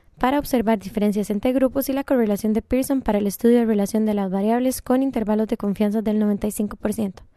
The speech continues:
Se encontró que el setenta y nueve coma ocho por ciento se encuentra en un estado de peso saludable, un catorce coma ocho por ciento en sobrepeso y obesidad y un cinco coma tres en desnutrición. Un nivel de actividad física moderado predomina en la mayoría de escolares, un nivel de autoestima bajo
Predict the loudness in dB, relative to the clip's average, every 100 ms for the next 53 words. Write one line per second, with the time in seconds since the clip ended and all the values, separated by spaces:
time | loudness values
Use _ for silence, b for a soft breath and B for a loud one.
0 | b b b b -2 0 0 0 -2 -2
1 | -4 -4 -4 -2 0 2 0 0 0 0
2 | -2 -4 -6 -2 -2 -2 -4 -4 -2 0
3 | 0 0 0 -2 0 0 -2 -6 -12 -10
4 | -2 0 0 0 0 -2 -8 b b b
5 | b -2 -2 0 0 0 0 2 2 0
6 | 0 -4 -2 -2 0 -2 -2 2 2 2
7 | 0 0 -2 -10 b b b 4 4 4
8 | 0 0 -2 b b b 2 2 4 2
9 | -2 -2 -2 -2 0 -2 -2 _ 0 0
10 | 0 -2 -2 -2 -2 -2 -4 b b b
11 | 4 6 4 2 -2 2 2 2 -4 -2
12 | 0 2 2 2 0 0 2 2 2 0
13 | -2 -2 -2 0 0 0 -2 -4 -2 -2
14 | -4 -2 0 2 0 0 0 -2 -4 -2
15 | 0 2 0 0 -6